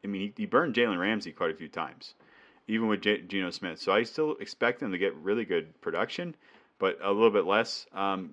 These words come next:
Chris Carson with that neck injury might be playing, not really sure. So Alex Collins might be the start here. Geno Smith, Alex Collins are free agents, man.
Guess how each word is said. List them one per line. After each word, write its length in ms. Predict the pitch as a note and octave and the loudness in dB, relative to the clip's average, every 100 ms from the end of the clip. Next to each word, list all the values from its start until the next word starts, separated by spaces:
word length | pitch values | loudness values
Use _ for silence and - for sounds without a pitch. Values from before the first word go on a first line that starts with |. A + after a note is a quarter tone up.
| - | 2
Chris 200 | C3+ - | 2 4
Carson 600 | A#2+ C3 C3 C3+ C3 A2 | 4 4 2 -6 -6 0
with 100 | G#2 | 2
that 140 | F#2 | 4
neck 220 | G#2 A#2+ | 2 -2
injury 300 | B2 A#2+ B2 A2+ | -2 0 -2 0
might 200 | A2+ A2+ | -2 -2
be 100 | A2+ | -4
playing, 440 | - A#2 A2+ A2 | -4 -2 -2 -4
not 180 | G2+ G2+ | -2 -2
really 180 | G#2 G2+ | 0 0
sure. 320 | - G#2+ G#2 | 0 2 2
So 140 | G2+ E2 | 2 2
Alex 240 | G2+ G2+ | 2 0
Collins 320 | - G2+ G2 | -2 -2 -2
might 160 | G2 F#2+ | -4 -6
be 80 | F2+ | -8
the 60 | |
start 280 | - G2 G#2 | -4 -2 0
here. 200 | G#2 G#2 | 0 0
Geno 220 | - G#2+ | -2 -8
Smith, 300 | B2 C3 A#2+ | -6 -8 -6
Alex 260 | - B2 B2 | -4 -6 -6
Collins 260 | C3 E3+ C#3 | -10 -10 -10
are 80 | A2+ | -8
free 200 | B2+ C#3+ | -6 -8
agents, 300 | - - - | -8 -16 -12
man. 180 | F2+ | -12